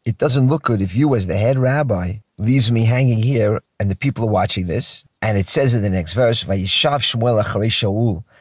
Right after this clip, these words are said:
v'yishtachu Shaul Hashem." And Shmuel returned with Saul, and Saul bowed down to the Lord. So Shmuel in the end does return with Saul. He wasn't about to let this Jew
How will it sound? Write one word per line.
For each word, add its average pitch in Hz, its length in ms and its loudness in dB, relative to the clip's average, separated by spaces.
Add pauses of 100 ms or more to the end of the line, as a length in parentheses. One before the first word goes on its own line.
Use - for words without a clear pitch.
(140)
v'yishtachu 110 560 -2
Shaul 98 320 -2
Hashem." 90 500 -2 (180)
And 98 120 0
Shmuel 131 800 2
returned 120 720 0
with - 180 -2
Saul, 113 520 0 (160)
and 95 140 0
Saul 123 360 2
bowed 104 340 0
down 92 300 0
to 101 100 -8
the 85 80 -4 (160)
Lord. 55 240 -8 (260)
So - 180 0
Shmuel 160 500 2
in 135 40 2
the 131 160 4
end 131 220 2
does 127 240 2
return 151 320 2
with 151 140 -2
Saul. 170 400 0 (240)
He 117 100 -4
wasn't 165 320 2
about 123 440 0
to - 80 -4
let 113 200 0
this 101 240 -2
Jew 120 380 0